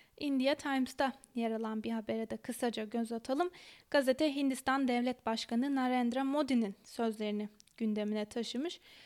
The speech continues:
Modi'nin bu sabah saatlerinde yaptığı bir açıklamaya yer verilmiş. Bakanlarıyla koronavirüs konusunda görüşme yapmaya devam eden Modi, ülkede uygulanan karantina önlemlerine ve diğer kurallara uyulduğunu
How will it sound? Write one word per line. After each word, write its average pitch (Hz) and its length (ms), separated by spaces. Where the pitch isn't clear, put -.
Modi'nin 285 480
bu 294 60
sabah 233 280
saatlerinde 226 520
yaptığı 220 440
bir 220 80
açıklamaya 214 640
yer 220 320
verilmiş. 226 480
Bakanlarıyla 269 640
koronavirüs 254 600
konusunda 240 460
görüşme 240 440
yapmaya 208 500
devam 220 360
eden 214 280
Modi, 254 360
ülkede 277 320
uygulanan 254 520
karantina 262 760
önlemlerine 220 760
ve 254 180
diğer 247 280
kurallara 233 560
uyulduğunu 247 680